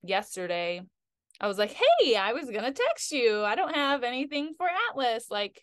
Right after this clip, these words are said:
do you have any openings?" So I was texting with her today and she's like, "I could do, like, Monday, Thursday." And I was like, "Cool, great. Like, I'll keep looking. I'll let you know if anything else pops up, but, like, let's plan on that." And then I literally picked up Mason an hour early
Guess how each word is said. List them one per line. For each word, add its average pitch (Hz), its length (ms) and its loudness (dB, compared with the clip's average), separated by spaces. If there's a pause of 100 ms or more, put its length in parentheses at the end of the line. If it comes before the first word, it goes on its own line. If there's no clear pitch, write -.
(120)
do 175 100 -16
you 190 140 -6
have 233 180 0
any 330 160 -2
openings?" 277 540 -2
So - 80 -6
I 190 60 0
was 185 80 -4
texting 214 340 -6
with 202 140 -6
her 190 120 -2
today 254 520 4
and 220 100 -6
she's 202 160 -12
like, 180 140 -2
"I 202 100 -2
could 196 140 -14
do, 202 120 -6
like, 185 200 -2
Monday, 185 320 -2
Thursday." 392 680 0
And 302 80 -2
I 233 60 0
was 208 80 -4
like, 190 220 -2 (260)
"Cool, 185 400 -2 (240)
great. 180 380 -2
Like, 175 320 -2 (120)
I'll 226 140 2
keep 277 240 -4
looking. 247 380 2
I'll 185 100 2
let 160 140 -2
you 208 60 -4
know 214 120 0
if 214 80 -6
anything 220 380 -4
else 190 280 0
pops - 280 -4
up, 262 260 4
but, 120 160 -4
like, 170 220 0
let's 185 200 -2
plan 190 220 -8
on 180 220 -2
that." 175 280 -4 (600)
And 233 120 0
then 220 120 4
I 214 100 2
literally 233 440 4
picked 220 260 -8
up - 80 -8
Mason 196 320 -8
an 190 80 -4
hour 175 260 0
early 185 380 2